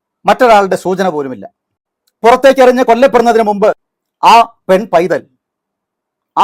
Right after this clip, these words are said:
കൺമണി ഈ പ്രപഞ്ചത്തിലെ വെള്ളി വെളിച്ചം കണ്ടാണോ മടങ്ങിയത് എന്ന് പോലും നമുക്കാർക്കും നിശ്ചയമില്ല. എല്ലായിടത്തും സംഭവിക്കുന്നത് പോലെ ഇവിടെയും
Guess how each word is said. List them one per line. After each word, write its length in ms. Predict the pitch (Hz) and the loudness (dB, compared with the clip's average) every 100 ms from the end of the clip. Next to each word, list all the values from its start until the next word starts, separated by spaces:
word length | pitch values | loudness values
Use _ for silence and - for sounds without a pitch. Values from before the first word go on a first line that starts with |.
| 202 | 0
കൺമണി 340 | 180 220 196 - _ _ 262 | -2 -2 -8 -10 _ _ -4
ഈ 40 | 240 | 0
പ്രപഞ്ചത്തിലെ 540 | 247 269 262 269 247 233 - _ _ _ 180 | 2 2 0 0 0 0 -6 _ _ _ -2
വെള്ളി 220 | 220 254 233 | -2 0 0
വെളിച്ചം 300 | 214 214 202 | 0 -2 -4
കണ്ടാണോ 400 | 190 208 196 185 180 - 165 | -4 0 -2 -2 -6 -6 -2
മടങ്ങിയത് 500 | 170 190 185 156 151 - _ _ _ _ _ _ _ _ 170 | -2 -2 -4 -6 -8 -12 _ _ _ _ _ _ _ _ -6
എന്ന് 160 | 196 247 | -4 -4
പോലും 300 | 165 170 165 127 _ _ | -2 -2 -4 -10 _ _
നമുക്കാർക്കും 680 | 156 175 170 175 214 202 180 147 | -12 -6 -2 0 -2 -4 -10 -10
നിശ്ചയമില്ല. 540 | 135 _ 156 135 104 _ _ _ _ _ _ _ 185 | -14 _ -16 -14 -18 _ _ _ _ _ _ _ -4
എല്ലായിടത്തും 460 | 220 262 254 233 220 | 2 4 4 0 -2
സംഭവിക്കുന്നത് 420 | 202 220 175 185 | 0 0 -2 -4
പോലെ 160 | 180 151 - - | -4 -4 -8 -8
ഇവിടെയും 360 | 190 208 190 | -4 -2 -4